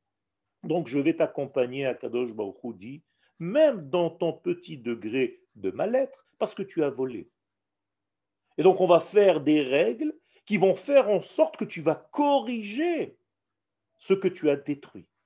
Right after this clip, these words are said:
Extraordinaire. Mesure pour mesure. C'est tellement précis que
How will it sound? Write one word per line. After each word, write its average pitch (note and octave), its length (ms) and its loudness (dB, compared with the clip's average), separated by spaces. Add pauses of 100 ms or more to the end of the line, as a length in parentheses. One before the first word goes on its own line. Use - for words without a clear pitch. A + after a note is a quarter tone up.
(1160)
Extraordinaire. - 920 -14
Mesure A#3+ 960 4 (560)
pour C#4 400 8
mesure. A#3 880 -2 (1200)
C'est - 480 -6
tellement C#4 500 8
précis A#3 840 -4
que - 280 0